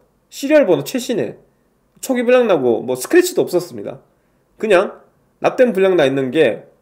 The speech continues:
네가 사서 수리해서 납땜 불량 났다고 내한테 그렇게 얘기하더니 에이에스를 안 해주더라고요.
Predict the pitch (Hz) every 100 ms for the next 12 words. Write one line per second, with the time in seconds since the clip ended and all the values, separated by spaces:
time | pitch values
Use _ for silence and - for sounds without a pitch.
0 | _ - 156 202 202 381 370 190 147 139
1 | 107 180 156 147 143 123 120 110 104 107
2 | 165 143 107 - _ _ _ _ - 175
3 | 175 131 123 113 107 - 131 - 110 95
4 | 123 120 113 -